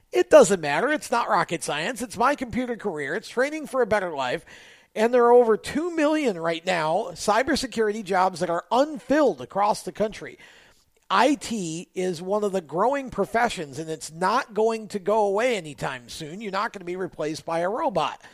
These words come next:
So again, my computer career dot E D U, free career evaluation.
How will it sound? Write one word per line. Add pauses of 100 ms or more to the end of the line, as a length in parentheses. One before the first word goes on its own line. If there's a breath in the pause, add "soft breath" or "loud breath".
(340 soft breath)
So
again, (200)
my
computer
career
dot
E
D
U, (200 soft breath)
free
career
evaluation.